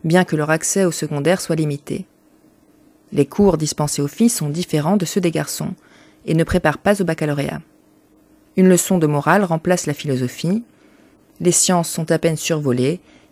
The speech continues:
et la littérature est expurgée. Une place importante est laissée en revanche aux cours d'économie domestique et de couture. C'est en excluant des lycées publics de jeunes filles l'enseignement des langues anciennes, grec et latin,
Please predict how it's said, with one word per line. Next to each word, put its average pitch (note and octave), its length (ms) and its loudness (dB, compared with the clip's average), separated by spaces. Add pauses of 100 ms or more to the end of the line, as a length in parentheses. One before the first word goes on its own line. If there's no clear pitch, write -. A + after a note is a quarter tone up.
(140)
et A3 80 6
la G#3 100 6
littérature E3 540 -2
est A3 120 -2
expurgée. - 560 -4 (1120)
Une F#3 140 4
place C4 240 2
importante E3 460 -2
est D#3+ 40 0
laissée D3+ 260 -4
en E3+ 60 -2
revanche D#3+ 460 -4
aux C#3 60 -4
cours G#3+ 260 -2
d'économie D#3 440 -2
domestique C#3 520 -6
et F3+ 40 2
de E3+ 80 -2
couture. - 560 -10 (960)
C'est - 200 -2
en F3 100 4
excluant G#3+ 480 2
des G3 80 2
lycées F#3 240 0
publics F3 380 -4
de D#3+ 80 0
jeunes D#3+ 200 0
filles - 280 -6
l'enseignement D3+ 480 -2
des C#3+ 100 -2
langues C3 240 -4
anciennes, A3 520 -2 (180)
grec - 300 -4
et - 20 -10
latin, A3+ 400 0